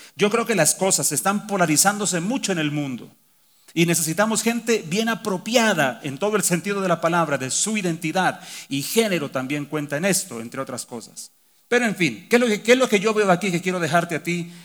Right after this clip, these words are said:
para redondear mis ideas? Hay tres cosas que yo veo aquí. La primera cosa es una madre que cree lo que Dios dice de sus hijos. Es lo primero que yo entiendo que esta mujer, María, la madre de Jesús,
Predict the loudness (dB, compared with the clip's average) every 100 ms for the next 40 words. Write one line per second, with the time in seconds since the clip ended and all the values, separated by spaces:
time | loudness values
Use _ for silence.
0 | -8 -2 0 0 -2 0 2 2 2 0
1 | 0 -2 -4 -6 -10 -12 _ -20 -6 0
2 | 0 4 4 4 2 2 2 0 0 0
3 | 0 0 -2 -4 -6 -8 _ _ _ -20
4 | -20 4 6 6 4 2 0 2 2 4
5 | 2 2 2 4 4 6 4 4 2 2
6 | 0 0 4 4 4 2 -2 -2 -2 0
7 | 0 -2 0 4 4 2 0 -4 -4 -4
8 | -4 -4 -10 -16 -16 -18 _ _ _ _
9 | _ -4 0 2 0 2 0 2 0 0
10 | 0 0 -2 -2 -4 -2 0 0 2 0
11 | 0 0 0 -6 -2 0 2 2 2 4
12 | 2 2 0 0 -2 -2 -4